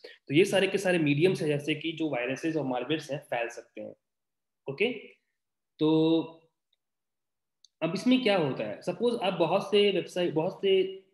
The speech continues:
applications को बाहर से डाउनलोड करते हैं ना, प्ले Store से डाउनलोड करने के बजाय आप बाहर से download करते हो, उसमें यही issue होता है कि बहुत समय, बहुत सा time ऐसा होता है कि कोई virus या वर्म जो है उस software के साथ अटैच होके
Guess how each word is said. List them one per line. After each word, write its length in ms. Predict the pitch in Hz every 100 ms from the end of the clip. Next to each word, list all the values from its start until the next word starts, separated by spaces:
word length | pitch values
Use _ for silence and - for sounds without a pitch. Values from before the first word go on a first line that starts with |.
| 135
applications 640 | - 160 151 143 180 175
को 460 | - 143 - _ _ _ _
बाहर 280 | 123 143 165
से 80 | 156
डाउनलोड 300 | 135 120 117
करते 240 | 110 -
हैं 100 | 107
ना, 80 | 113
प्ले 260 | 123 - 156
Store 160 | 160
से 60 | 156
डाउनलोड 280 | 151 151 160
करने 220 | 156 156
के 120 | 156
बजाय 360 | 139 127 113 - _ _ _ 139
आप 140 | 143
बाहर 240 | 147 139 190
से 100 | 147
download 260 | 131 123
करते 260 | 117 - 107
हो, 180 | 90 - _ _
उसमें 320 | 165 170 - 226
यही 340 | 180 202 247
issue 260 | 214 143 135
होता 220 | 120 120
है 140 | 135
कि 200 | 175 208
बहुत 420 | 185 156 151 190 -
समय, 280 | 160 131
बहुत 520 | 123 135 139 180 - -
सा 60 | 170
time 220 | 156 160
ऐसा 200 | 143 147
होता 220 | 131 127
है 60 | 139
कि 100 | -
कोई 140 | 185
virus 480 | 139 127 131 190 -
या 80 | 160
वर्म 360 | 131 131 170
जो 160 | 139 117
है 100 | 123
उस 220 | 151 -
software 260 | 135 - 170
के 100 | 147
साथ 140 | 147
अटैच 420 | 135 127 131 139
होके 260 | 113 -